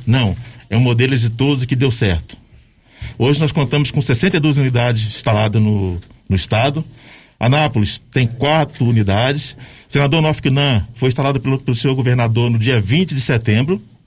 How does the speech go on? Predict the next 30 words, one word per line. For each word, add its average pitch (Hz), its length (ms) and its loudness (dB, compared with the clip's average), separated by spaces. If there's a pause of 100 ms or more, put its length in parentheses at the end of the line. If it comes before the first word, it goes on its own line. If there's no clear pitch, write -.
(360)
Vinte 123 140 0
de - 60 -8
setembro, 196 340 0
agora 113 220 0
passado. 113 400 -4 (520)
É 92 40 -2
a - 20 2
unidade 123 300 2
mais 170 160 2
nova. 92 240 0
Nós - 540 -10
estamos 123 180 2
basicamente 135 360 0
com 151 120 0
sessenta 127 480 0
dias 110 360 2
de, 101 160 0
de 98 140 0
vida, 95 300 0
né? 113 160 2 (2000)
Eu 139 100 2
fiz 202 180 2
a 202 60 2
primeira 196 260 2
reunião 185 760 2 (440)
com 147 100 2
os 131 120 2
pais 160 520 0 (340)
semana 147 360 0
passada, 104 680 -2